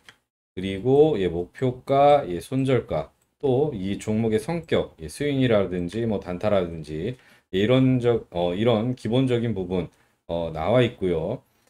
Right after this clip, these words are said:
어, 또 보시면은 그 추가적으로 뭐가 들어있냐?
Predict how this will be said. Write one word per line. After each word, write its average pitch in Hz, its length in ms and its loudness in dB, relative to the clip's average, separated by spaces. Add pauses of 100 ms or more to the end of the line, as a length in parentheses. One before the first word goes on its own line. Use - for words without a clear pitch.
(200)
어, 92 580 -2
또 151 200 2
보시면은 120 720 0
그 90 360 -4 (140)
추가적으로 156 500 2
뭐가 107 380 4
들어있냐? 92 560 -2